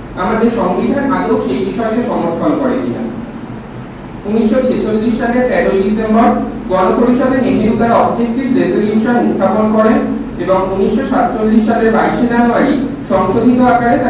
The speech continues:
গৃহীত হয়। মূলত এই প্রস্তাবে বর্ণিত আদর্শগুলিকে একত্রিত করে মার্কিন সংবিধানের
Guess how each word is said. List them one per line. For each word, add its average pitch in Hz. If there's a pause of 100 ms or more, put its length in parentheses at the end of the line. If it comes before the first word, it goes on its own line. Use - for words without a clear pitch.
গৃহীত 196 (120)
হয়। - (360)
মূলত 247 (140)
এই -
প্রস্তাবে 233
বর্ণিত 190 (180)
আদর্শগুলিকে 214
একত্রিত 220 (140)
করে - (400)
মার্কিন 233 (120)
সংবিধানের 254